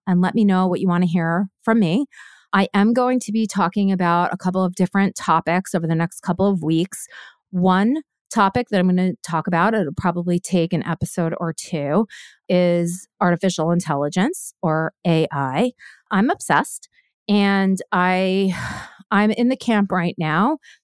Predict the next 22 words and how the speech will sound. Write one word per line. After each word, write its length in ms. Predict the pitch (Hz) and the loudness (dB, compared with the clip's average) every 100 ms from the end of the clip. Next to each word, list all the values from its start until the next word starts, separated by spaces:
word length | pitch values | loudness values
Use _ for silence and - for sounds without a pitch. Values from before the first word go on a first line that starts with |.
| - | -2
that 300 | 180 175 - | 2 2 2
I 220 | 185 180 | 0 0
feel 600 | 185 - 196 180 175 175 - 170 | 0 0 0 2 2 0 -2 0
that 420 | 175 170 165 - _ _ _ _ - | 2 2 0 -4 _ _ _ _ 0
there's 180 | 185 170 | 0 0
a 80 | |
ton 320 | - - 220 208 | -6 -4 0 0
of 100 | - | 0
potential. 680 | 196 190 175 - 214 226 - | -2 0 0 2 2 2 0
I 80 | 180 | -4
do 360 | 160 185 190 | 0 2 4
know 540 | 190 185 175 180 208 226 - - _ | 4 4 2 2 0 -2 -10 -20 _
that 480 | 175 170 165 165 165 - _ | -4 2 2 2 -2 -8 _
it 160 | 190 - | -4 -2
can 580 | - 180 180 170 160 160 156 | -4 -2 0 2 2 0 0
go 420 | 180 165 165 165 | 2 2 0 0
awry, 560 | 202 165 156 165 214 302 247 | -2 0 2 2 2 -2 -6
but 200 | 196 180 | -2 0
I'm 160 | - 208 | 2 2
not 220 | 247 - | 2 2
there 220 | 190 185 | 2 2
yet. 300 | 170 156 139 | 0 -2 -6